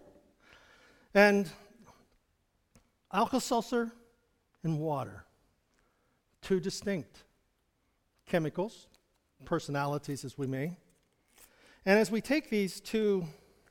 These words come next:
personalities, these reactions, now s-, some of you are not old enough to know plunk, plunk, fizz, fizz.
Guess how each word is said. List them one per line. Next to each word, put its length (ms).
personalities, 880
these 200
reactions, 640
now 180
s-, 180
some 260
of 120
you 280
are 100
not 200
old 200
enough 240
to 80
know 380
plunk, 420
plunk, 440
fizz, 420
fizz. 540